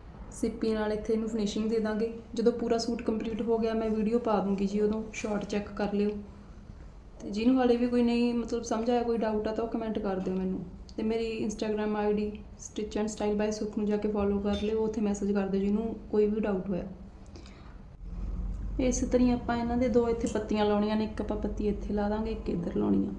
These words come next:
ਇਹ ਸਾਰਾ ਡਿਜ਼ਾਈਨ ਹੀ ਐਵੇਂ ਪਊਗਾ ਸੂਟ 'ਤੇ। ਤੁਸੀਂ ਨਿਸ਼ਾਨੀ ਲਾ ਕੇ ਵੀ ਲਾ ਸਕਦੇ ਹੋ, ਮੈਂ ਅੰਦਾਜ਼ੇ ਦੇ ਨਾਲ ਪਾ ਰਹੀ ਹਾਂ ਪੱਤੀਆਂ ਵੀ, ਜਿੱਡੀਆਂ ਜਿੱਡੀਆਂ ਕੁ ਮੈਨੂੰ ਚਾਹੀਦੀਆਂ ਨੇ।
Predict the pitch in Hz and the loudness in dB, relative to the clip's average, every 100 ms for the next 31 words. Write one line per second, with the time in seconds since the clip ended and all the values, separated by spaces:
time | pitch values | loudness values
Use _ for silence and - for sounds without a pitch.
0 | - - - - - - - - 226 214 | -8 -10 -12 -12 -12 -12 -12 -8 -4 0
1 | 214 226 233 226 220 220 220 214 214 196 | 2 4 4 4 2 2 0 0 0 0
2 | 190 190 196 190 196 - - - - - | 0 0 0 0 -2 -6 -12 -14 -16 -16
3 | - - - - - - - - - - | -16 -18 -18 -18 -18 -18 -18 -16 -16 -16
4 | - - - - - - - - - - | -16 -16 -18 -18 -18 -16 -16 -16 -16 -16
5 | - - 247 247 247 247 233 226 220 220 | -10 -2 2 6 6 6 4 2 0 2
6 | 240 262 247 240 226 233 226 226 226 226 | 4 6 6 6 4 2 0 2 4 4
7 | 220 214 202 208 214 208 208 208 196 196 | 4 4 4 4 4 2 2 2 2 2
8 | 208 214 208 208 208 202 202 202 208 202 | 2 0 0 2 4 4 4 4 4 4
9 | 202 202 208 208 190 190 185 202 190 | 2 2 2 2 0 0 0 0 0